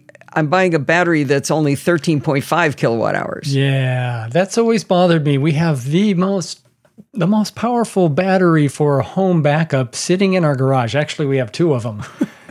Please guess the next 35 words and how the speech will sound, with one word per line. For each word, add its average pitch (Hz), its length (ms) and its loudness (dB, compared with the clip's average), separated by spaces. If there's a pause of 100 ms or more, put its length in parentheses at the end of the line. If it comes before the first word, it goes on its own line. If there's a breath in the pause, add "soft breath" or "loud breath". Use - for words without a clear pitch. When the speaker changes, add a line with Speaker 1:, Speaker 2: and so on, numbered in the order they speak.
(120 loud breath)
Speaker 2:
So, - 340 -2
yet, 165 560 0
uh, 151 200 2
it's, - 600 -2
you 196 200 2
know, 135 460 2 (180)
s-, - 320 -10 (120)
it's 156 180 2
six - 260 -4
times 185 360 2
more 175 260 2
than 147 160 0
a 143 80 0
Tesla 147 380 -2
Powerwall. 143 580 -2
Why, 143 240 2
why 151 260 2
don't 175 140 0
we 160 80 2
just 143 280 -2
plug 151 300 0
our 139 220 2
house 147 560 0
into 151 540 0
our 139 160 2
car's 143 400 -2
battery? 165 500 0 (540 loud breath)
Well, 131 120 0
the 156 200 2
answer 220 280 2
is 160 360 4
that 156 260 0
takes 151 300 -2
a 143 80 2
lot 123 600 2